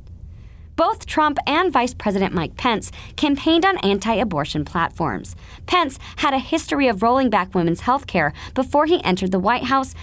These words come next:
during his time as governor of Indiana. Trump has also vowed repeatedly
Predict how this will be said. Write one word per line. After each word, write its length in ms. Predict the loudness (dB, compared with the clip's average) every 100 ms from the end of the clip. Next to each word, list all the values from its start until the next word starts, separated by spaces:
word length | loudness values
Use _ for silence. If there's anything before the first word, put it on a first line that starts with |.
| -6
during 240 | 2 2 4
his 180 | 2 0
time 300 | 0 0 0
as 100 | 2
governor 460 | 2 4 2 2
of 140 | 0 0
Indiana. 600 | 0 2 2 2 0 -6 -12 -16 -18 -8
Trump 360 | 0 2 2 -2 -6
has 200 | 0 0
also 420 | 2 2 2 2
vowed 380 | 2 2 2 2
repeatedly 760 | 0 0 2 2 2 0 0